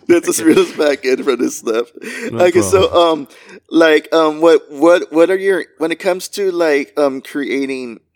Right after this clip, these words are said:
Speaker 1: just what are your inf-, inspirations? I just, I don't want, I'm not gonna say, like, a fancy question or nothing. Just, like, what are your inspirations? Like, you know, like, what, what directors, actors, like, you know, just, like, what genre?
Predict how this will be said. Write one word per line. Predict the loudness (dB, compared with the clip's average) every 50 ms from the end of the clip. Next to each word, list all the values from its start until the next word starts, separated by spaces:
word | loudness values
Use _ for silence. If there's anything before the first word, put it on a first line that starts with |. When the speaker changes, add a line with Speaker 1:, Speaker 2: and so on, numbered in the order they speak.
| _ _ _ _ _ _ _ _ _ _ -10
Speaker 1:
just | -10 -6 -4 -4
what | -2 -2
are |
your | 0 -2
inf-, | -2 -4 -6 -10 -12 -12
inspirations? | -12 -12 -10 -8 -8 -6 -6 -8 -10 -12 -12 -14 -8 -4
I | -2 -2
just, | -2 -2 -2
I | -2 -2
don't | 0
want, | -2 -2 -2 -4 -4
I'm | -4 -4 -2
not | -2 -4 -4 -4
gonna | -6
say, | -4 -2 0 0
like, | 0 0 -4
a | -6
fancy | -6 -4 -4 -4 -6 -8 -12
question | -10 -6 -6 -6 -4 -6 -10 -12 -10
or | -10
nothing. | -10 -8 -10 -8
Just, | -8 -6 -4 -4
like, | -4 -6 -8 -14 -14 -14 -10 -2
what | 2 2 4
are | 4 4
your | 2 0 -2
inspirations? | -2 -4 -4 -2 0 0 0 0 0 -2 -6 -6 -6
Like, | -6 -6 -4
you | -4
know, | -2 0 0
like, | 0 0 -2 -4 _
what, | -4 0 2 2 0 0 _ _ -20 -20 _ _ _ _ _ -4
what | 0 0 0 0 0 _ -2
directors, | 0 2 2 2 2 0 _ -2 -2 0 0 -2 -4 -6 -6 -4
actors, | -2 -2 -2 -2 _ -6 -4 -4 -2 -2 -4
like, | -6 -6 -6
you | -6
know, | -8 -6
just, | -6 -6
like, | -6 -6 _ _ _ -2
what | -2 -2 0 -2
genre? | -2 -2 -2 -2 -4 -6